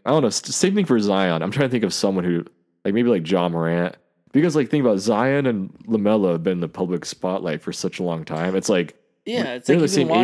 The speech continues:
Speaker 2: watching
Speaker 1: as
Speaker 2: him in
Speaker 1: us.
Speaker 2: high school.
Speaker 1: It feels like we grew up, like, we went through high school with them, like, same
Speaker 2: <laughs>
Speaker 1: age, same grade, you know?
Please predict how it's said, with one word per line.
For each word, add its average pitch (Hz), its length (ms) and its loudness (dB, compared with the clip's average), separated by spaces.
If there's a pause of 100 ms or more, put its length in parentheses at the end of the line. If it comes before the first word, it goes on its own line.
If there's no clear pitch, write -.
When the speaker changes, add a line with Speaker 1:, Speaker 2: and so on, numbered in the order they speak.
(100)
Speaker 2:
watching - 60 0
Speaker 1:
as 123 60 0
Speaker 2:
him 135 60 2
in 143 60 0
Speaker 1:
us. 143 100 -4
Speaker 2:
high 156 200 -6
school. 110 440 -12
Speaker 1:
It - 60 -6
feels 185 160 2
like 202 100 2
we 143 80 2
grew 123 220 0
up, - 80 -2
like, 110 160 0
we 120 80 4
went 113 240 0
through 90 120 0
high 87 200 -2
school 135 320 -2
with 135 140 -8
them, 135 280 -2
like, 101 160 -4
same 107 280 -2
Speaker 2:
<laughs> - 20 -10
Speaker 1:
age, 98 360 0
same 104 200 -2
grade, 95 280 0
you 107 80 -2
know? 113 300 -4